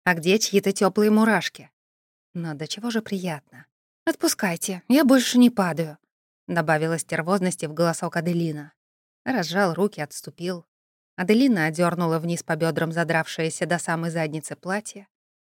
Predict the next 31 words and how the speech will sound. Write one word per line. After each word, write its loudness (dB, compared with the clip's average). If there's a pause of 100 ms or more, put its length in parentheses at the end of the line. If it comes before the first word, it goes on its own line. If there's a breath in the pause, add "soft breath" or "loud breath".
Мои 0
руки -2
навели 2
это -2
безобразие. -4 (580)
Если -4
так, -2
то 0
я 2
упустил 2
момент 0
полюбоваться -2
и 4
убедиться -2
воочию, -2
какие -6
на -4
помощнице -6
сегодня -4
были -4
трусики. -14 (600)
Аделина 4
выпрямилась, 2
поправила 2
волосы, 0 (140)
с -14
сожалением 2
посмотрела -2
на 0
разбитые -4
очки. -10